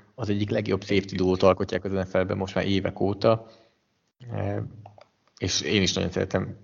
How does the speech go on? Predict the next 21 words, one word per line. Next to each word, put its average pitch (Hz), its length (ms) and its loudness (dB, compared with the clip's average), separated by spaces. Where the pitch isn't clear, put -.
nem 104 140 0
csak 98 200 -2
Poyernek 98 400 2
a 107 40 0
játékát, 104 380 0
de 101 200 0
Hyde-nak 95 280 0
is - 140 -8
a 104 40 -2
játékát. 101 720 0
Eh, 107 260 -6
nálam, 92 520 2
nálam 95 280 2
ez 92 140 0
a, 90 440 0
lehet 107 300 4
mondom, 95 420 -2
hogy 110 120 -8
kicsit 92 280 0
érzelmi 104 400 4
alap, 120 360 -2